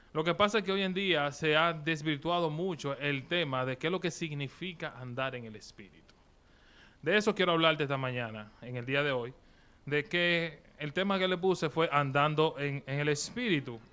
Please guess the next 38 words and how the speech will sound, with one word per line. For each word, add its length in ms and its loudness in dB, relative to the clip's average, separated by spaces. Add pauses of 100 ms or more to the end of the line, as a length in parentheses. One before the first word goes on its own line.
<clears throat> 200 -6
Y 120 -2
una 100 4
de 60 4
las 160 4
cosas 600 0 (800)
de 120 -6
las 120 -2
cuales 420 6 (680)
que 140 0
él 60 2
me, 260 4
me 80 0
hacía 260 0
la 140 4
pregunta 340 0
y 20 -6
me 40 -2
decía, 160 -2
"Pero 200 0
¿qué, 360 0
qué 160 -2
significado?". 800 0
Porque 240 -6
es 80 -2
verdad, 240 0
nosotros 420 -4
como 440 -6
llegamos 360 -4
al 60 -4
camino 320 -2
del 100 0
Señor, 300 -4
somos 260 -6
bautizados 540 -2
por 120 -6
el 100 -6
Espíritu, 640 -8